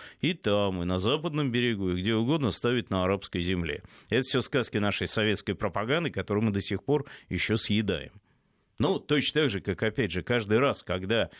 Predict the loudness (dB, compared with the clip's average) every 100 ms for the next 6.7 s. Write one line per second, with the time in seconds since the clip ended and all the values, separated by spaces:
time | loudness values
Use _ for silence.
0 | -20 -20 -20 _ _ -4 0 2 2 2
1 | 0 -6 -8 -8 -14 _ _ _ -14 -2
2 | 2 2 2 0 -6 _ _ _ _ -20
3 | _ 4 8 6 4 -6 _ 0 0 0
4 | -4 -4 -2 4 4 4 0 -8 -4 0
5 | 2 2 -2 -2 -2 0 0 2 2 0
6 | 0 0 2 2 -2 -10